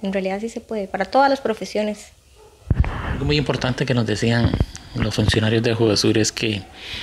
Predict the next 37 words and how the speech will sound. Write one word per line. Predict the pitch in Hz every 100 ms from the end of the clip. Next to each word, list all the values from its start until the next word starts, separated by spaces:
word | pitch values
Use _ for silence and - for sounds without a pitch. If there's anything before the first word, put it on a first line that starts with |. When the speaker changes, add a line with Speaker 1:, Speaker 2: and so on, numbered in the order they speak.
| - -
Speaker 2:
deben | 113 117 120
de | 117
venir | 104 110
a | 113 101 -
comprar | 101 101 107 107
al | 110 101
depósito | 104 90 117 117 113 - -
porque | - -
esto | 98 -
genera | 117 110 110 113
becas | 98 101 110 - 113 -
y | 101
desarrollo. | 98 90 117 117 - - - - - - - - - -
Speaker 1:
Sí, | - - 262 254
por | -
supuesto. | 180 180 208 208 - 170
Este, | 165 165 170 - 170 170 - - - -
el, | - 190 185 185 175 -
para | 190 175
nadie | 175 185
es | 220
un | 233
secreto | 233 226 214 226 240
que | 220
el | 190
depósito | 180 - 190 226 226 208
es | 190 202 -
la | 220 214
principal | 202 190 185 185
fuente | 196 196 202
de | 214
empleo | 196 196 202 208
en | 190
la |
zona. | 180 226 262 285 262 - - - - -
Y | 190 175
sí, | - 269 339 240 202 175